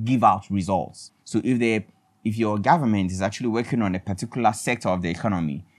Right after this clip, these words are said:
and then it seems to be working, maybe give him time. I mean, you can critique, all right, but constructive criticisms, you know, not,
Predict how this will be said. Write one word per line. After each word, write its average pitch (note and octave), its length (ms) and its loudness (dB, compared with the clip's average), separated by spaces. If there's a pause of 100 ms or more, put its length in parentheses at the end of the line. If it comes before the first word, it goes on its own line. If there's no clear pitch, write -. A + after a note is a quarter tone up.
(180)
and G#2+ 160 0
then A#2 260 2 (160)
it A#2 120 0
seems C#3+ 280 0
to A2+ 80 0
be G2 80 6
working, F#2 480 -2 (260)
maybe E3+ 440 -2
give D3 160 0
him B2 140 2
time. F2+ 380 -2
I G2 120 0
mean, B2 180 2
you B2+ 100 0
can A#2+ 200 -2
critique, A#2+ 500 -4
all A2 160 2
right, F2 400 4
but G2+ 200 0 (440)
constructive C#3 580 0
criticisms, F#2+ 720 -4
you F2+ 80 -2
know, G#2 140 -2
not, A#2+ 360 -4